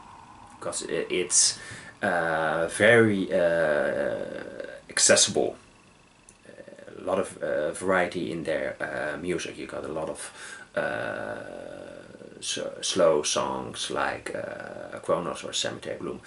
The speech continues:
and a lot of, uh, bangers like, uh, Wishing, uh, Wells or I Hope You Rot. The album is really well, uh, balanced, and I think a lot of songs on this, uh, on this record,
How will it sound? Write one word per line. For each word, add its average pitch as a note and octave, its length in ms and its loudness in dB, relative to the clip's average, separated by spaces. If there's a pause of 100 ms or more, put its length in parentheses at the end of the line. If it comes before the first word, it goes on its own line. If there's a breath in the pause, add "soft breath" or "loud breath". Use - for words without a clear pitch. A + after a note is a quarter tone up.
(400 loud breath)
and E2+ 480 6
a F2 100 2
lot F2 220 4
of, E2+ 380 -2
uh, E2 200 4
bangers E2+ 600 0
like, D2+ 320 -2
uh, D#2+ 440 0
Wishing, E2 640 -2
uh, D#2 380 -4
Wells D2+ 340 -2
or D#2 160 -2
I D#2 180 -4
Hope D#2+ 360 0
You D2+ 200 -4
Rot. F2+ 320 4 (340 loud breath)
The G#2+ 120 4
album A#2 320 8
is G#2 260 4
really A2 600 2
well, F2 720 6 (220)
uh, B1 600 -2
balanced, F2 760 4
and E2+ 240 -4
I D#2 140 -6
think - 360 -8 (600 loud breath)
a F2 120 0
lot F#2 200 6
of - 260 -6
songs - 580 0
on B2 200 6
this, - 320 0
uh, - 720 -8 (120)
on G2+ 140 0
this - 220 -6
record, - 340 -6